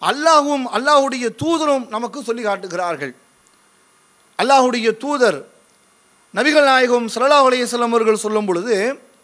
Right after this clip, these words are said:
"லவ் யஅலமுன் நாஸ் மா ஃபின் நிதாய் வ ஸஃபில் அவ்வல்", முதல் சஃபுடைய நன்மையை ஒருவர் அறிந்து கொண்டால் அவர்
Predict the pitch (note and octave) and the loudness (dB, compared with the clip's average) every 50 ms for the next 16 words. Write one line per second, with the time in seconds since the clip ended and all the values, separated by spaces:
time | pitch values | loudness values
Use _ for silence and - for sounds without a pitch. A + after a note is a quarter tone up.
0 | _ _ _ _ _ _ _ _ _ _ _ _ D#3+ F3+ A3+ C#4 D4 C#4 B3+ B3+ | _ _ _ _ _ _ _ _ _ _ _ _ 0 2 2 4 4 2 2 2
1 | B3+ C#4 D4+ D4+ D4+ D4 D4 C#4+ C4+ A#3+ A3+ A#3 C4 C#4+ C4+ C4+ - - - A3+ | 2 2 4 4 2 2 0 -2 -2 0 2 4 4 2 2 0 -6 -12 -2 0
2 | G#3 B3 C#4+ C4+ - C4+ C4 A#3+ A3+ A3+ A3+ C4 C#4 D4 D#4+ D#4+ C#4 C4 A#3+ - | 2 2 2 0 -2 -6 -6 -4 -4 -2 0 2 2 4 4 4 4 2 2 2
3 | - B3 A#3+ - - D#4+ D4+ C4+ A3+ G#3 F#3+ E3+ C#3+ B2+ - - _ _ _ _ | -2 -4 -4 -4 -6 -4 -2 -2 -2 -2 -2 -4 -6 -6 -10 -18 _ _ _ _
4 | _ _ _ _ _ _ _ _ _ _ _ _ _ _ - E3 A3 B3+ A#3 E4 | _ _ _ _ _ _ _ _ _ _ _ _ _ _ -6 -4 -4 2 2 2
5 | E4+ E4+ D#4 - D#4 C#4+ B3 C4 C#4 D4+ C#4+ C#4+ C#4+ C4+ A#3+ G#3 G3+ G#3 A#3+ C#4 | 2 2 0 2 0 0 0 0 0 0 0 2 2 0 0 0 0 -2 -2 -2
6 | D4 D4+ D4+ D4 D4 D4+ D#4 D#4+ D#4 C4+ A3+ A3 B3 C4 C#4 C#4 C#4+ C#4 A#3 A3 | 0 0 0 2 2 2 2 2 0 0 2 2 2 4 4 4 4 4 4 2
7 | B3+ D#4 D#4+ D4+ D4 A#3+ A3+ G#3+ G3 G#3+ G#3+ F#3+ D#3+ C3 B2 - - - _ _ | 0 0 -2 -2 -2 -2 -2 0 0 2 2 2 0 -2 -8 -14 -20 -20 _ _
8 | _ _ _ _ _ _ _ _ _ _ _ _ _ - F3+ A3+ B3+ B3+ A#3+ | _ _ _ _ _ _ _ _ _ _ _ _ _ 0 2 4 4 4 4